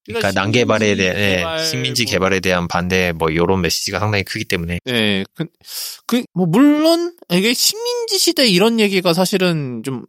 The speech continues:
Speaker 2: 이제는 좀 옛날 얘기인 것 같기도 한데 뭐 근데 이게 또 환경이랑 또 이제 겹쳐서 보면은 뭐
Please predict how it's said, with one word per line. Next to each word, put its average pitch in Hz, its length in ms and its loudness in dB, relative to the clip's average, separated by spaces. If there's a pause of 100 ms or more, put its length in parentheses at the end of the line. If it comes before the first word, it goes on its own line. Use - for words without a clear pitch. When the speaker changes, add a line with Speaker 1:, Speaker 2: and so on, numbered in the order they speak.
(140)
Speaker 2:
이제는 180 360 -2
좀 180 180 0
옛날 156 240 0
얘기인 185 160 0
것 185 120 2
같기도 - 280 -12
한데 233 300 -10
뭐 156 280 0
근데 185 380 2
이게 143 220 0
또 180 320 2
환경이랑 262 800 0
또 170 260 2
이제 139 140 -2
겹쳐서 170 420 2
보면은 143 320 0
뭐 123 140 -2